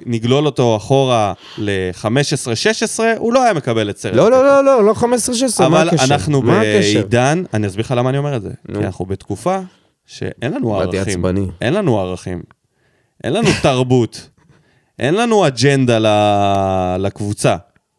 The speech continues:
Speaker 1: זאת אומרת, עושים מה שנכון לאותו הרגע. חתם הוא שחקן יחסית ותיק, וזה, אה, מתעלמים מההתנהגות שלו, מכל השערוריות שהוא מעורר במהלך העונה, ונותנים לו את סרט הקפטן.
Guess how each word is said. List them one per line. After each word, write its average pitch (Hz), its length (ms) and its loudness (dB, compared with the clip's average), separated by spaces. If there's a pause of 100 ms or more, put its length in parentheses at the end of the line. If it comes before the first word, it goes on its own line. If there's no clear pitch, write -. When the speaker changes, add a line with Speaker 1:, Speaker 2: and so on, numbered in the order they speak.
(140)
Speaker 1:
זאת - 20 -6
אומרת, 107 280 -4
עושים 247 380 -2
מה 254 120 2
שנכון 240 520 -2
לאותו 233 280 2
הרגע. 226 460 0 (640)
חתם 156 320 0
הוא 143 100 -2
שחקן 135 400 -2
יחסית 107 480 -4
ותיק, 226 400 -2
וזה, 190 180 -2 (280)
אה, - 40 -8 (120)
מתעלמים 208 440 -2
מההתנהגות 123 560 0
שלו, 104 220 0
מכל 113 320 -2 (1160)
השערוריות 147 800 2
שהוא 127 380 2
מעורר 131 340 2
במהלך 127 520 0
העונה, 110 460 0
ונותנים 190 600 -2
לו 220 60 -2
את 214 80 -4
סרט 202 200 -4
הקפטן. 147 380 -2